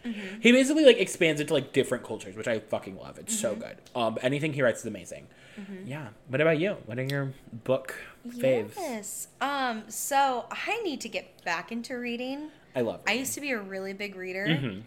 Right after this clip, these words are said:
Speaker 1: and then, like, life happened,
Speaker 2: Yeah,
Speaker 1: and
Speaker 2: literally.
Speaker 1: then TikTok happened, unfortunately.
Speaker 2: Unfortunately. But, like,
Speaker 1: Gosh
Speaker 2: also,
Speaker 1: darn
Speaker 2: like,
Speaker 1: it.
Speaker 2: TikTok's kind of a good thing.
Speaker 1: Yeah, but, like, I need to literally be better and more mindful about, like, let's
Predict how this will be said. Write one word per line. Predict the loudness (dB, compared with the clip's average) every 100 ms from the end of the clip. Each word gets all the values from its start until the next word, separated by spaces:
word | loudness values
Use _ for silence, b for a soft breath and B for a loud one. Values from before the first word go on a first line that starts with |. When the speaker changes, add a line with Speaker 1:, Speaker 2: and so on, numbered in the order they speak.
| -6
Speaker 1:
and | -4 -2
then, | -4
like, | -6 -6
life | -6 -6
happened, | -4 -4 -4 -8 -6 -8
Speaker 2:
Yeah, | -6 -6 -8 -6
Speaker 1:
and | -4 -2
Speaker 2:
literally. | -2 -4
Speaker 1:
then | -6 -10
TikTok | -10 -6 -6 -4
happened, | -4 -4 -4 -6
unfortunately. | -8 -8 -10 -10 -8 -2
Speaker 2:
Unfortunately. | 0 2 0 -2 -6 -4 -4
But, | 0 2
like, | 2
Speaker 1:
Gosh | 4
Speaker 2:
also, | 2
Speaker 1:
darn | 4 0
Speaker 2:
like, | -2
Speaker 1:
it. |
Speaker 2:
TikTok's | -2 -2 -2
kind | -2
of | -2
a |
good | -4 -6
thing. | -8 -16 -18 _ B B B B
Speaker 1:
Yeah, | 0 0 2
but, | -2
like, | -4 -4
I | -2
need | -2 -4 -6
to | -8 -8
literally | -8 -8 -6 -8 -8
be | -10 -8
better | -4 -2 -2
and | -2 -6 -10
more | -10 -8
mindful | -8 -8 -8 -8
about, | -6 -4 -6
like, | -8 -6
let's | -8 -6 -12